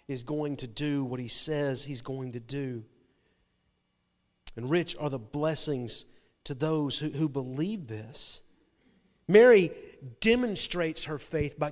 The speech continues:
going to Elizabeth. She arrives,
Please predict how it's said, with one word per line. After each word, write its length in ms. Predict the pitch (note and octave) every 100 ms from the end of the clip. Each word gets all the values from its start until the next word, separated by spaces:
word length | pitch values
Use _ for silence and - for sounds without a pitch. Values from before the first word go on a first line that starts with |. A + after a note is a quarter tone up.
| C3
going 380 | A#2+ F3 G3 F3
to 560 | - - G3 F#3 D#3 C3+ - - _ _ -
Elizabeth. 720 | C#3+ C#3+ D#3+ D3+ B2+ A2+ - _ _ _ _ _ -
She 280 | - A3+ F#3
arrives, 680 | F3 F3+ F#3+ F#3 E3 C3+